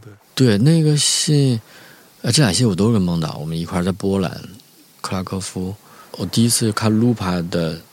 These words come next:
Speaker 2: 就国外他的剧院的演员来演他的戏。
Speaker 1: 嗯，嗯。
Speaker 2: 也是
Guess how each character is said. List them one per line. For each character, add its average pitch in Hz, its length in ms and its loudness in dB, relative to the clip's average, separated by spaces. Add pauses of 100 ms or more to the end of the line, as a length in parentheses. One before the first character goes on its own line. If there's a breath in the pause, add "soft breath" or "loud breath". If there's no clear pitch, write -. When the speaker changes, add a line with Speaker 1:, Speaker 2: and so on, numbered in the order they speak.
(200)
Speaker 2:
就 - 140 -4
国 87 180 -2
外 110 240 2 (160)
他 139 240 2
的 143 100 2
剧 92 180 -2
院 85 200 2
的 82 100 -2
演 82 180 -2
员 65 280 -10
来 82 100 -2
演 107 220 2
他 98 240 0
的 113 100 2
戏。 - 220 -4 (140)
Speaker 1:
嗯， 143 360 0
嗯。 101 140 -14 (1120 loud breath)
Speaker 2:
也 123 160 -2
是 101 340 -2